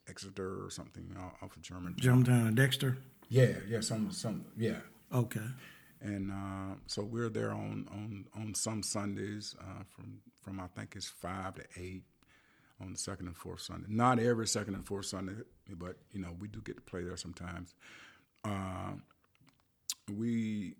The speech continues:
Speaker 1: we were the artists in residence at a place called, uh, My Spot Jazz Lounge. We did that for about six months, uh,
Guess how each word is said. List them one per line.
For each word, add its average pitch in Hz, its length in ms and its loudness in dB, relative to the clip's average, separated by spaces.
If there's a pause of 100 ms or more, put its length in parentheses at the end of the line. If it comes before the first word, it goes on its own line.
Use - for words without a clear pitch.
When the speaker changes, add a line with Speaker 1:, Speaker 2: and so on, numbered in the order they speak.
(120)
Speaker 1:
we 107 300 -2
were 98 340 0
the 95 200 -4 (140)
artists 113 420 0
in 98 200 0
residence 104 680 2
at 92 100 -6
a 87 40 -8
place 98 380 -2
called, 98 540 -4 (120)
uh, 90 380 -4 (120)
My 101 220 0
Spot 104 400 -2
Jazz 120 420 2
Lounge. 90 540 -10 (640)
We 95 140 0
did 104 220 2
that 110 160 -2
for 104 160 -4
about 98 240 -4
six - 400 0
months, 110 500 -2
uh, 92 220 -8